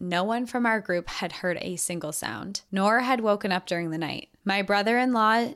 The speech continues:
did have a laugh, though, when we told him the story and proceeded to play the sound from his phone, from an app, for hunters to use. Turns out, the pterodactyl was, in fact,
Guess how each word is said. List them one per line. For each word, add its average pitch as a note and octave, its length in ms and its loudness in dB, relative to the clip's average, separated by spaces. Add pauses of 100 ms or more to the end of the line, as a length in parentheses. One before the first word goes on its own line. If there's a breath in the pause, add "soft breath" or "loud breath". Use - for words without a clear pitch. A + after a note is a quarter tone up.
did G3+ 200 2
have B3+ 220 2
a C4 60 4
laugh, B3+ 360 2
though, F#3 240 4
when F#3+ 120 0
we F3+ 120 -4
told F3+ 300 -2
him F#3+ 120 -4
the G3+ 60 -4
story E3+ 460 0
and E3+ 180 -4
proceeded B3 560 0
to - 80 -6
play G3+ 280 2
the F#3+ 100 -10
sound E3 400 -2
from E3+ 160 -6
his D3+ 160 -2
phone, F#3 480 -4
from A3+ 240 0
an G#3 80 2
app, D3+ 320 -2 (380 soft breath)
for F#3+ 240 -2
hunters E3 520 -2
to - 100 -6
use. - 560 -6 (100)
Turns D4 340 4
out, F#3+ 460 0
the G3 60 -2
pterodactyl G3+ 840 2
was, G3+ 180 -2
in C4 80 0
fact, F3+ 540 -2